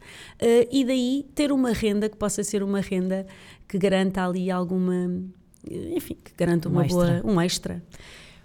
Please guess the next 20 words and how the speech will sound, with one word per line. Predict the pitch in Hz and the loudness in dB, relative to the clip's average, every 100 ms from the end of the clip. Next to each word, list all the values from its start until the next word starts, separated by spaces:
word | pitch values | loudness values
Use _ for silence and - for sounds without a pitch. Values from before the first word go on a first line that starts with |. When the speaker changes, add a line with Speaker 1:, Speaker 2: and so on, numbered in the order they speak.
| - | -14
Speaker 2:
O, | - | -6
o, | 202 - 190 180 | -4 -2 -4 -2
a | 165 | 0
maior | 165 156 | 2 4
parte | - 143 - | 4 4 -2
dos | 135 | -6
portugueses | - - - 151 151 | 0 0 2 0 0
ainda | 139 135 | 0 -2
assim | - | -2
não | 147 143 | 0 2
é | |
investidor, | 147 147 - 165 143 131 | 2 0 -2 -2 0 -2
não | 131 131 | -2 -4
é? | 147 | -2
É | 131 123 123 - - - - | -2 -4 -6 -10 -14 -16 -2
comprar | 139 127 135 | 4 6 6
casa, | - 143 151 147 156 151 - | 4 2 2 0 -2 -4 -4
eh, | 139 139 | -4 0
para | - 151 | 4 4
viver. | 127 131 127 123 | 4 -2 -2 -4